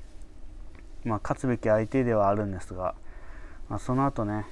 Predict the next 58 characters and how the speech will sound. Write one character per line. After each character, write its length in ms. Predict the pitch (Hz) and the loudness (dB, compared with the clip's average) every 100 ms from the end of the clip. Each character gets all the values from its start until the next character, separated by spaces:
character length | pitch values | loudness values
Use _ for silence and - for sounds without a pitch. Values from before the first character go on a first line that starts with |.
| - - - - | -10 -12 -8 -4
え 240 | 104 104 | -2 0
ー、 20 | 101 | 0
ま 140 | 104 | 0
た 300 | 107 101 101 - | 4 4 4 2
上 280 | 117 120 | 4 4
位 40 | 107 | 4
の 120 | 95 | 0
と 100 | 98 | -2
こ 80 | 98 | 0
と 140 | 107 | 0
当 60 | 95 | 0
た 100 | 120 | 0
っ 40 | |
た 120 | - - | 0 0
時 240 | 135 135 | 0 2
が 140 | 104 | 0
ど 160 | 95 107 | 2 2
う 40 | |
な 120 | 104 92 | 2 0
る 80 | |
か 120 | 98 107 | -2 -2
っ 40 | |
て 160 | - 104 | -2 -4
い 40 | |
う 60 | 95 | -2
と 100 | 92 | -4
こ 100 | 92 | -4
ろ 100 | 87 | -4
で 160 | 90 | -6
す 140 | - - | -8 -8
け 100 | 90 | -6
ど 60 | |
も 100 | 87 | -6
ね。 320 | 87 104 113 - - - - - - - - - - | -4 -2 -2 -2 -6 -8 -8 -8 -10 -10 -10 -8 -6
ま 120 | 110 | -4
あ、 40 | 101 | -2
だ 100 | 101 | -2
か 120 | 98 | -2
ら 260 | 92 90 95 | -2 -2 -4
ど 140 | - 117 | -2 -2
う 40 | |
す 140 | - 147 | 0 0
ん 80 | |
だ 120 | 110 101 | 2 0
ろ 120 | 92 | -2
う 100 | 90 | -2
ね、 340 | 104 107 104 - - | -2 -2 -2 -6 -12
そ 140 | - | -8
の 140 | 92 95 | -6 -4
ト 140 | 113 | 0
レ 140 | 104 98 | 0 0
ー 40 | |
ド 140 | 95 | -2
の 100 | 85 | -6
ね、 200 | 92 110 | -4 -2
動 180 | 104 110 | 0 -2
き 180 | 107 117 | -2 0
が。 220 | 101 87 | 2 0